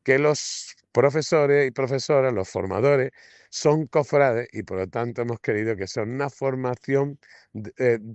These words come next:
dada por cofrades para cofrades. Eh, porque creo que es importante, no es lo mismo que el profesor vibre y sienta <laughs> lo que vivimos los cofrades,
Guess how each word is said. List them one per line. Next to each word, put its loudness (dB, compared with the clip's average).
dada 0
por -2
cofrades -2
para 0
cofrades. -12
Eh, 2
porque -2
creo 4
que 0
es 0
importante, -4
no -6
es -8
lo -2
mismo -4
que -6
el -4
profesor -2
vibre 2
y -2
sienta -2
<laughs> -20
lo 0
que 0
vivimos 2
los 0
cofrades, 0